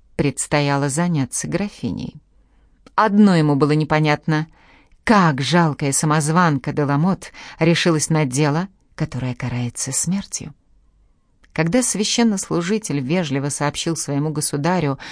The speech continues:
что, по мнению Марии Антуанетты, у неё был покровитель и сообщник, несомненно, находившийся на первых ролях и продумавший всю эту операцию,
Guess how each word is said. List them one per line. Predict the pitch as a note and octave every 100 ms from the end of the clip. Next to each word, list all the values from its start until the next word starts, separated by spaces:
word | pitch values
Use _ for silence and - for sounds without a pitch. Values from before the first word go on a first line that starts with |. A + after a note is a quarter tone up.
| -
что, | - - E3+
по | E3
мнению | E3 F3 D#3 D3
Марии | D3+ E3
Антуанетты, | D#3 D3+ D3 D3+ D#3+ E3 -
у | C#3+
неё | D3+
был | C#3+ D3
покровитель | C#3+ D3+ D#3 D#3 D#3 - C3 -
и | D3
сообщник, | - A#2+ C#3 A3+ C4+ - E3 C4+ - - - _
несомненно, | D#4 D4 C4+ A#3 F#3 D3+ C#3+
находившийся | D3 E3 D#3+ D#3 D3 -
на | D3
первых | D3 D#3+ C3+ C3+
ролях | D3 C#3+ D#3+ -
и |
продумавший | C3+ C#3+ D3+ F3+ B3 A2+ - -
всю | B2+ - D#3
эту | B2+ -
операцию, | C3 - C#3+ A3 B3 - B3 A#3+